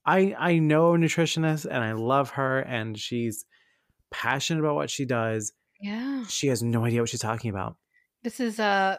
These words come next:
Speaker 2: written by Mary Grace Taylor.
Speaker 1: She still tells me I'm gonna be sick. Like, I need to,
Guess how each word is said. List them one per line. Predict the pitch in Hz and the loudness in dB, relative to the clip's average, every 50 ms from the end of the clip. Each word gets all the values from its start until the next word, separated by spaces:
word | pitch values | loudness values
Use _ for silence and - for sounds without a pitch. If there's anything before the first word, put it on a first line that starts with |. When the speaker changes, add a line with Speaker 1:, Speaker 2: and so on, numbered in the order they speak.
| - | -6
Speaker 2:
written | 226 220 247 202 233 214 | -4 -4 -2 -2 -2 -2
by | 208 208 202 190 190 | -2 0 0 0 0
Mary | 196 196 202 214 233 247 269 285 285 254 | 0 0 2 4 6 6 8 8 6 6
Grace | 208 196 220 220 220 220 233 226 - - - - | 4 6 6 8 8 8 6 4 0 -6 -10 -10
Taylor. | - - 220 202 202 185 170 160 131 - - _ | -6 -4 -2 0 0 -2 -2 -6 -10 -12 -12 _
Speaker 1:
She | - - 175 | -2 0 2
still | 160 - - 175 175 165 | 2 4 4 6 4 4
tells | - 156 143 131 113 | 4 4 2 2 2
me | 123 120 | 2 0
I'm | 110 110 | 0 0
gonna | 107 120 113 113 113 101 | 0 0 0 0 0 -2
be | 110 113 110 | -2 -4 -4
sick. | 98 - - 117 123 - - | -4 -2 -2 -2 -2 -2 -4
Like, | 120 113 110 - | -4 -4 -4 -4
I | 131 127 | -4 -2
need | 117 120 117 - | -2 -2 -2 -2
to, | 123 120 120 117 117 | 0 0 0 0 -2